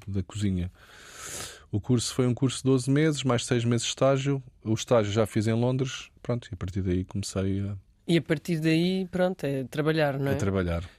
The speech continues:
Speaker 2: E a formação, porque fazes a formação com uma base gastronómica totalmente distinta daquela que existe em Portugal e que tu terias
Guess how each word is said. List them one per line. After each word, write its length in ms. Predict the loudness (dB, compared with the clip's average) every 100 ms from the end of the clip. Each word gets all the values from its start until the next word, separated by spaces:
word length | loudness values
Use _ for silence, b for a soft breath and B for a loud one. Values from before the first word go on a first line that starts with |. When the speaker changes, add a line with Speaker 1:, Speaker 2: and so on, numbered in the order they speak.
| 2
Speaker 2:
E 120 | 4
a 40 |
formação, 640 | 4 4 4 4 2 2 0 -6
porque 260 | -6 -6 -6
fazes 300 | -2 -2 0
a 60 | -2
formação 640 | 0 2 2 2 2 2 0
com 160 | 0
uma 220 | 2 2
base 360 | 4 2 0 -2
gastronómica 600 | -4 -2 -2 0 0 -2
totalmente 440 | -4 -4 -2 -2
distinta 400 | -6 -6 -4 -4
daquela 340 | -4 -4 -4 -4
que 80 | -4
existe 280 | -6 -6 -6
em 60 |
Portugal 380 | -8 -6 -2 -2
e 60 | 2
que 100 | 2
tu 100 | 2
terias 360 | 0 -2 -2